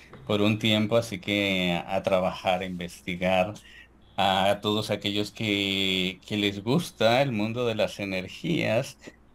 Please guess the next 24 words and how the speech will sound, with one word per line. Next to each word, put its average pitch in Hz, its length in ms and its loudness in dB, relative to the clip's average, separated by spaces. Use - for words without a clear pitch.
porque 127 240 -2
cualquier 151 340 2
cosa 175 300 2
que, 143 260 2
¿por 135 220 -2
qué, 196 160 -6
por 147 180 -4
qué 175 140 0
se 214 160 0
llamaba 156 340 6
brujería, 92 680 0
no? 95 140 0
¿Por 151 100 -6
qué 101 100 -6
se - 120 -8
llamaba 117 240 2
la 120 100 4
brujería 104 440 0
al 113 80 -2
curandero, 98 640 0
aquel 101 240 -2
que 104 140 -8
curaba 101 440 4
con 98 460 -2